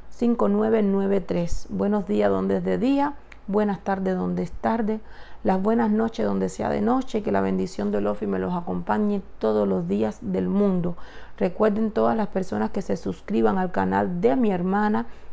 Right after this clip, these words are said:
van a dejar sus nombres en el comentario para yo escribirles directamente y responderles una pregunta por privado.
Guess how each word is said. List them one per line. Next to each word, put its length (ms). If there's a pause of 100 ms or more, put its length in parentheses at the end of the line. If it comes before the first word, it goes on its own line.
(140)
van 260
a 80
dejar 320
sus 260
nombres 600 (100)
en 320 (140)
el 280 (760)
comentario 800
para 240
yo 320
escribirles 760
directamente 880 (300)
y 80
responderles 880
una 320 (320)
pregunta 640 (180)
por 220
privado. 580